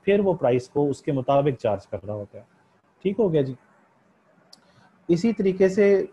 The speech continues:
अ, transport industry में देखें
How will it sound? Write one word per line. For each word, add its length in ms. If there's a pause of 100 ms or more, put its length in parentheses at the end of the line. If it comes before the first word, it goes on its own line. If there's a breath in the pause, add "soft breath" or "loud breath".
अ, 460 (1300)
transport 800
industry 720
में 140
देखें 320